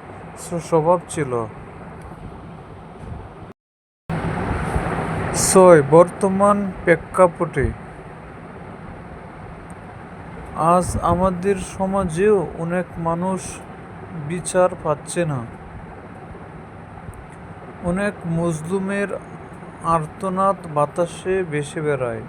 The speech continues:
এই সময়ে আমাদের উচিত হিলফুল ফুজুলের চেতনায় উজ্জীবিত হয়ে ন্যায়ের পক্ষে কথা বলা,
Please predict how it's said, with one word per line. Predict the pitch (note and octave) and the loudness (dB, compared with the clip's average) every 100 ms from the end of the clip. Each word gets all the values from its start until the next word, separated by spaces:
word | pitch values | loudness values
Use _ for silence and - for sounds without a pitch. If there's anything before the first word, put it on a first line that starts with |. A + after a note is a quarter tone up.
| - - - - - - - - - - - - - - - - - - - - - - - - E3 | -12 -16 -16 -16 -16 -16 -14 -14 -14 -14 -16 -16 -16 -14 -14 -4 -2 -2 -8 -12 -16 -16 -14 -8 0
এই | F#3 | 2
সময়ে | F3+ G3 F#3+ G3 G3 G3 | 2 -2 -2 0 2 2
আমাদের | - E3 F3 E3+ F#3 F#3 - | 0 0 0 0 0 0 -2
উচিত | F3 - D#3 B2 - - - - - - - - - - - - - - - - - | -2 -2 -4 -4 -8 -14 -14 -16 -16 -16 -16 -16 -14 -16 -16 -16 -16 -14 -16 -8 0
হিলফুল | F#3 F#3 G#3+ G#3 G3 F#3 | 0 0 -4 -4 -4 -2
ফুজুলের | F#3 E3 F#3+ G3 G3 F3+ | -2 0 2 4 4 2
চেতনায় | - F3+ F3 F#3 F3+ F3+ F3+ F3 - | -2 -4 -4 -6 -2 -2 -2 -4 -4
উজ্জীবিত | E3+ D#3+ F#3+ F#3 F#3+ F#3+ | -4 -4 -8 -8 -4 0
হয়ে | E3 C#3 D#3 D3 A#2 A#2 - - - - - - - D3+ | 2 2 2 0 -2 -6 -12 -14 -14 -14 -14 -14 -12 -6
ন্যায়ের | C#3+ E3+ F#3 F#3 - | -4 0 0 -2 -4
পক্ষে | F3 - F#3+ E3 | -6 -4 -4 -2
কথা | D#3 D3+ | 0 2
বলা, | C#3+ B2+ A2+ | 2 0 -2